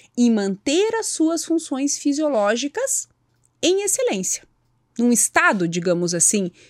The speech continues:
de excelência. E como que a gente observa isso nos nossos animais, nos nossos pets?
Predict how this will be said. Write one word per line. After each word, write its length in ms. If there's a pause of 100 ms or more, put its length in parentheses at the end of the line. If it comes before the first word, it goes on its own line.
(120)
de 180
excelência. 680 (320)
E 80
como 300
que 60
a 60
gente 200
observa 640
isso 320
nos 160
nossos 560 (180)
animais, 560
nos 180
nossos 300
pets? 500